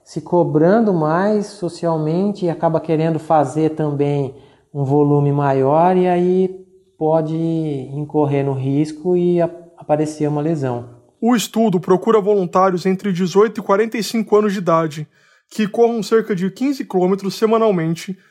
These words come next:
Speaker 2: além de apresentar dor na região anterior no joelho há pelo menos três meses, durante atividades como correr, saltar, subir e descer escada, se ajoelhar ou agachar, ou ficar muito tempo sentado com o joelho dobrado.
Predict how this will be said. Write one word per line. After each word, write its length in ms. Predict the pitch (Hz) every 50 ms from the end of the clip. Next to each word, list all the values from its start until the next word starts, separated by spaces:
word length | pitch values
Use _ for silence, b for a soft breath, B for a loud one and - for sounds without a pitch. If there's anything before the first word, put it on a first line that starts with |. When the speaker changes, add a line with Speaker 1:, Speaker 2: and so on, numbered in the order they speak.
| b b b
Speaker 2:
além 220 | 190 185 202 214
de 80 | 208 220
apresentar 560 | 208 208 214 208 202 208 190 196 190 185 180
dor 200 | 156 196 220 233
na 120 | 233 226
região 420 | 196 190 208 196 165 185 180 196 233
anterior 400 | 233 - 247 226 208 208 208 208
no 80 | 208
joelho 500 | 196 151 165 165 170 175 190 196 196 180
há 100 | 170 156
pelo 380 | 151 - _ - 240 262 262 233
menos 360 | 202 190 196 208 214 196 202
três 280 | - 208 202 220 208 165
meses, 460 | 170 165 165 160 151 156 151 - b b b b b b b -
durante 300 | 175 220 240 247 220 247
atividades 640 | 226 - 240 208 214 165 185 185 185 180 175 165 -
como 260 | - 185 165 165 165 160
correr, 440 | - 226 220 185 202 202 214 214
saltar, 680 | 196 208 - 208 202 196 196 - 170 170 170 170 165 165 b b b b
subir 380 | - - 214 196 165 214 240 240
e 40 |
descer 300 | 214 226 202 190 - 185
escada, 500 | 180 190 - - 190 180 180 170 175 175 175 b b b b b
se 140 | - - 214
ajoelhar 500 | 208 190 170 214 208 196 202 226 240 233
ou 100 | 214 196
agachar, 560 | 175 165 185 190 190 - 190 185 185 196 196 b b b b b b
ou 120 | - 220 226
ficar 320 | 226 240 202 - 220 214
muito 260 | 208 233 254 - -
tempo 260 | - 196 185 180 - 185
sentado 560 | - 226 220 214 208 - 180 185 185 180 196
com 200 | 196 - 208 208
o 40 | 196
joelho 300 | 165 190 180 175 175 175
dobrado. 540 | 175 202 180 165 151 147 147 143 147 147